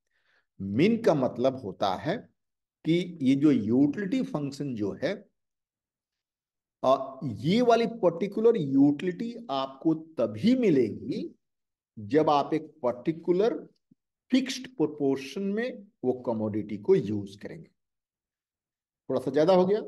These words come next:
मैं फिर से इसको थोड़ा और तोड़ता हूं। कहने का मतलब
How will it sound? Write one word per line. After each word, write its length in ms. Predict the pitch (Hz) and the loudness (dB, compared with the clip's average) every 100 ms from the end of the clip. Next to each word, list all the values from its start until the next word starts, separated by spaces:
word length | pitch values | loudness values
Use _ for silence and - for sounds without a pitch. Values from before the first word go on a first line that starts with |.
| - | -8
मैं 80 | 120 | -8
फिर 160 | - | -4
से 100 | - | -2
इसको 160 | 135 139 | -2 -4
थोड़ा 180 | - - | -6 -4
और 260 | - 147 | 0 0
तोड़ता 300 | 139 101 - | 0 -6 -6
हूं। 100 | 85 _ _ _ _ _ _ _ _ _ _ _ _ _ _ _ _ - | -14 _ _ _ _ _ _ _ _ _ _ _ _ _ _ _ _ 0
कहने 320 | 170 185 277 | 2 2 0
का 120 | 285 220 | 0 -2
मतलब 460 | 214 - 226 - | -2 0 -2 -2